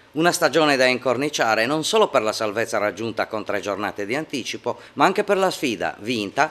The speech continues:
di riportare il baseball algherese nel baseball che conta.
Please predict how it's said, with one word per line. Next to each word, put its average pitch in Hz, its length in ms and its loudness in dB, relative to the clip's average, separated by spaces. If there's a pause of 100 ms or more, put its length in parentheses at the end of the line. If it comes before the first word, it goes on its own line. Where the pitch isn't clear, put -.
di 143 140 2
riportare 180 500 4
il 120 120 2
baseball 131 440 2
algherese 165 680 4
nel 196 220 -2
baseball 107 460 0
che 123 160 -6
conta. 78 440 -10